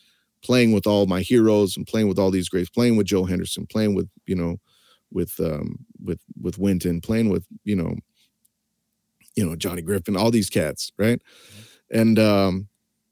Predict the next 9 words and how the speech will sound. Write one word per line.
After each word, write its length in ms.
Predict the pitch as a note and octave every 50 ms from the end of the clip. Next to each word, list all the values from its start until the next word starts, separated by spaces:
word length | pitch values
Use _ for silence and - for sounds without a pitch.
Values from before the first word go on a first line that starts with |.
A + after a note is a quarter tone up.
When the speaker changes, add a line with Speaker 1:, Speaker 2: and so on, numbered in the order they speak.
| _ _ _ _ _ _ _ _ _ _ _ _ _ _ _ _ _ _ _ - - -
Speaker 1:
um, 580 | G2 F#2+ F#2 F2 E2 D2+ D2+ D2+ D#2 - - - - _ _ _ _ _ _ _ _ _ _ _ _ _ _ _ _ _ _ _ _ _ _ _ _ _ _ _ _ _ _ _ -
so, 140 | - - A#2+
yeah, 280 | A#2 A2+ A#2+ C3 C3
M-, 200 | G#2 F2 F2 - -
McBride. 1000 | G2+ G2+ G#2+ - - G#2+ A2 G2 A2+ G#2 G#2+ G#2 A2+ A#2+ A2+ F#2 F2 G2 G#2 -
Uh, 100 | - G#2 G2
McBride 640 | - G2+ G#2 G#2 G2 G2 F#2+ G#2+ A2+ A#2+ A#2+ A#2 A2+
was 140 | A2 G2
my 380 | G2 G2 G2 G2+ G2+ G#2 G#2 G2+